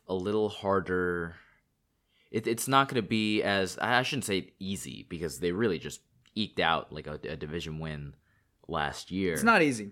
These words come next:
Speaker 2: It's, it
Speaker 1: But it's not e-, it, they, you, we should not assume anything about the Braves that it, it'll be the same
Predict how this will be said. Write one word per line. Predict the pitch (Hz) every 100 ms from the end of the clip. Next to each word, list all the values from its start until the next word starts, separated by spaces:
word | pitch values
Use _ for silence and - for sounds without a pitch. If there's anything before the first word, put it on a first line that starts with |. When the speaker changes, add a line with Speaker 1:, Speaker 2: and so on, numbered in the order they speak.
| -
Speaker 2:
It's, | 151 156
it | 151
Speaker 1:
But | 120
it's | 151 -
not | 143 151 156
e-, | 123
it, | 101 117 117 135 127
they, | 143 156 147 147 -
you, | 123 139 135
we | 139
should | 156 147
not | 170 180
assume | 143 - 127 127 123 117 107 95 - _ _ _ _ -
anything | 101 104 - 92 87
about | 80 82 -
the | 78
Braves | 80 78 76 73 -
that | 80
it, | 78 -
it'll | 82 80
be | 82 78 78 73 - -
the | 98
same | - 107 95 90 82 87